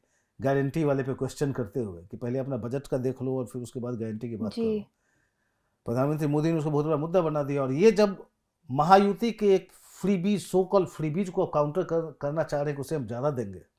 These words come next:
Speaker 1: जो आपने अनाउंस भी किया,
Speaker 2: हम्म।
Speaker 1: तो उसके पहले ही पार्टी प्रेसिडेंट जाके पब्लिकली डिक्लेयर कर देते हैं, मतलब, ऐसी बातें करते हैं, लगता है कि नहीं, नहीं, तो उसे ही कह रहे हैं, इनको करना नहीं है। तो आप उन मुद्दों को देखो ना कि आप कहाँ-कहाँ गलत गए हो, आपकी सूझ नहीं चले हैं, आपकी स्ट्रैटेजी गलत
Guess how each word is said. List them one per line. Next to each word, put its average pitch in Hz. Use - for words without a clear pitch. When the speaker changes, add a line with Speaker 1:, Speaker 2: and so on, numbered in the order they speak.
Speaker 1:
जो 131
आपने 147
अनाउंस 165
भी 190
किया, 90
Speaker 2:
हम्म। 220
Speaker 1:
तो 185
उसके 220
पहले 220
ही 254
पार्टी 208
प्रेसिडेंट 214
जाके 208
पब्लिकली 202
डिक्लेयर 185
कर 180
देते 170
हैं, 175
मतलब, 165
ऐसी 151
बातें 185
करते 202
हैं, 196
लगता 185
है 190
कि 180
नहीं, 180
नहीं, 185
तो 165
उसे 151
ही 160
कह 147
रहे 127
हैं, 120
इनको 135
करना 135
नहीं 127
है। 85
तो 240
आप 277
उन 269
मुद्दों 269
को 185
देखो 143
ना 269
कि 254
आप -
कहाँ-कहाँ 214
गलत 139
गए 104
हो, 107
आपकी 170
सूझ 196
नहीं 185
चले 165
हैं, 165
आपकी 170
स्ट्रैटेजी 165
गलत 113